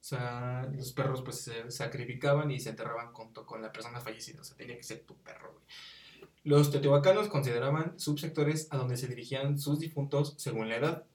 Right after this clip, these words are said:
El uno es el recinto donde se encontraban los jóvenes y aquellos que no alcanzaron a nacer. O sea, estos güeyes sí tenían cielo para los no nacidos, güey. Los, los ingenieros.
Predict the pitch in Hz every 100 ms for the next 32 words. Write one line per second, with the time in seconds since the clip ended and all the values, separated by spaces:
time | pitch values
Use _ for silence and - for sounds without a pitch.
0 | _ _ _ 131 113 117 151 170 190 208
1 | 139 131 127 113 139 127 147 147 131 123
2 | 120 120 127 131 120 117 117 - - 170
3 | 180 180 214 - - 143 117 127 131 127
4 | 117 120 117 120 113 117 113 113 113 143
5 | 143 113 113 135 127 135 147 139 - 127
6 | 127 127 131 - 127 127 139 120 - -
7 | 135 127 123 139 139 - - _ - -
8 | _ - - 120 110 113 - - 135 127
9 | 123 135 131 131 127